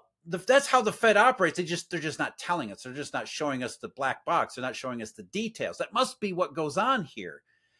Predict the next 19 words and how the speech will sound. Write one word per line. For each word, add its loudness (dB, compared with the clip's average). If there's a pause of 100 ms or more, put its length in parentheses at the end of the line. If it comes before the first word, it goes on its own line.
(140)
But 2
if 0
you -2
follow 6
these -4
things -6
close 2
enough, -4
that's -2
the -14
only 4
benefit 0
for -20
talking 0
about -4
these -10
speeches -8
and -10
these, -8